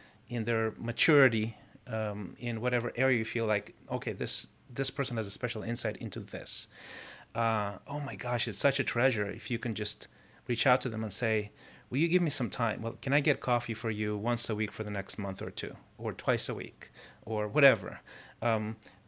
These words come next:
set up a rhythm where they will agree, and you will thank them profusely, but you will just sort of spill the beans and go, "Okay."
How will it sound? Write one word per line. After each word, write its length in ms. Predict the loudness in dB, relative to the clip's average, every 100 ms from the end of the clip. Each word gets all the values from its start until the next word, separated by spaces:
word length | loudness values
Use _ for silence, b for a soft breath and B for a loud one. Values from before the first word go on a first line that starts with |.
| -20 -8
set 200 | 2 4
up 120 | 6
a 40 |
rhythm 540 | 4 4 4 2 0 -2
where 160 | -4 -2
they 240 | 0 -2
will 200 | -2 -4
agree, 500 | -2 2 4 4 4
and 160 | 0 -2
you 80 |
will 80 | -4
thank 320 | -2 -2 0
them 100 | -2
profusely, 580 | -4 -6 0 0 0 -4
but 220 | -4 -4
you 80 | -2
will 120 | -2
just 200 | -4 -4
sort 140 | -2 -2
of 80 | -4
spill 300 | -4 -2 -2
the 100 | -2
beans 260 | -4 -4
and 100 | -8
go, 100 | -10
"Okay." 280 | -6 -6 -6